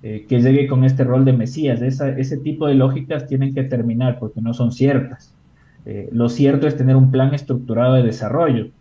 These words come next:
y que debatamos qué es lo correcto. Si es la hiperconcentración que ha propuesto el progresismo durante varios años, o el no estado de,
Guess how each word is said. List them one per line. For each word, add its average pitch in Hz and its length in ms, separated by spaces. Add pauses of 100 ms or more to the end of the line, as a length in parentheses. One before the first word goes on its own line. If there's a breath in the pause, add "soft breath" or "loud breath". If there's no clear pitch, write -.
(220)
y 117 120
que 107 540
debatamos 123 720
qué 156 140
es 151 80
lo 135 160
correcto. 160 540 (580 soft breath)
Si 135 260
es 156 280
la 131 160
hiperconcentración 135 1200 (180)
que 117 80
ha 120 120
propuesto 127 460
el 135 80
progresismo 131 800 (480 loud breath)
durante 110 300
varios 131 320
años, 135 420 (460)
o 117 180
el 123 140
no 143 140
estado 143 580
de, 110 380